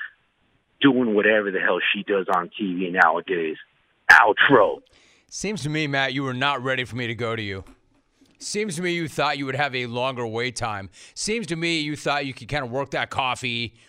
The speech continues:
Speaker 2: work yourself up, and then bam, you'd go.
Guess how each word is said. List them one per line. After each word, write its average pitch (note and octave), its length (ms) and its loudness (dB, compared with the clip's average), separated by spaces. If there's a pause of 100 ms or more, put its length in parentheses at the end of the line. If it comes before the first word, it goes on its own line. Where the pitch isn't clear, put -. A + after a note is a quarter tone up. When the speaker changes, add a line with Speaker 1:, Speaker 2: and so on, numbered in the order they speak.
(120)
Speaker 2:
work D3 280 -4
yourself C#3 440 -2
up, B2+ 360 0 (720)
and A#2 120 -6
then A#2+ 200 -6
bam, E3 580 2 (100)
you'd B2 200 -10
go. B2+ 340 -4